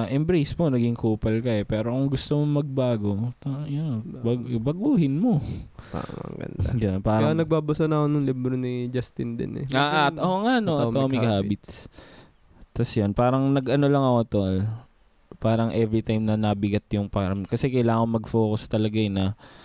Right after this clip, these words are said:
Speaker 1: bawal ako magpatalo sa emosyon ko. Na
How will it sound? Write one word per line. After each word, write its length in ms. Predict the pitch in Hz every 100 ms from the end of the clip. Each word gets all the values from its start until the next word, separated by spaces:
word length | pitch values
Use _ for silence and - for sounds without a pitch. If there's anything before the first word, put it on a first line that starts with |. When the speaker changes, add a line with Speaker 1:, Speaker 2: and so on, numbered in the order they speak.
| - - - - - -
Speaker 1:
bawal 320 | 110 113 117
ako 240 | 113 113
magpatalo 400 | 104 110 110 107
sa 160 | 101 110
emosyon 480 | 95 104 95 98 92
ko. 240 | 92 95 -
Na 180 | 104